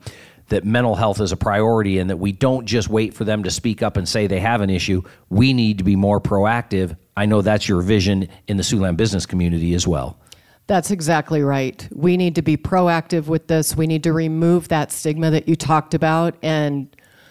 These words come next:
Speaker 2: let's get this out in the open and get ahead of it and give all of us the help that we need.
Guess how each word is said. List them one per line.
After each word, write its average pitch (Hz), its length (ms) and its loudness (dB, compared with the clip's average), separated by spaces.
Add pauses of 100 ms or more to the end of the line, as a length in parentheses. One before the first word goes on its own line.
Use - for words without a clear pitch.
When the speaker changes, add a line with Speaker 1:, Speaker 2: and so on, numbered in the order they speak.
(300)
Speaker 2:
let's 170 260 0
get 202 220 0
this 202 200 0
out 185 180 2
in 170 60 -6
the 170 140 2
open 143 520 2
and 147 260 -2
get 160 140 2
ahead 156 280 2
of 165 120 0
it 185 260 0
and 139 420 -2 (1300)
give 226 180 2
all 175 220 4
of 151 100 0
us 156 140 0
the 147 100 0
help 147 220 0
that 127 80 0
we 127 120 -4
need. 113 240 -4